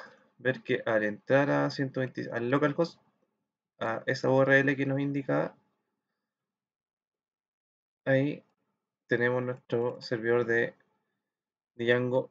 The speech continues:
instalado. ¿Ya? Eso es la primera parte.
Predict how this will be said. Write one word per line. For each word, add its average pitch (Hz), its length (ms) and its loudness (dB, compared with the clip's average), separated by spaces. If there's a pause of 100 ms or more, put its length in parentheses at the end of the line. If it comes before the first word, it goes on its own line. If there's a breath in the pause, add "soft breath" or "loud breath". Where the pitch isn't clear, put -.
instalado. 123 680 -2 (840)
¿Ya? 135 260 -2 (880)
Eso 151 420 -6
es 135 320 -2
la 120 220 -2
primera 120 400 0
parte. 156 440 -2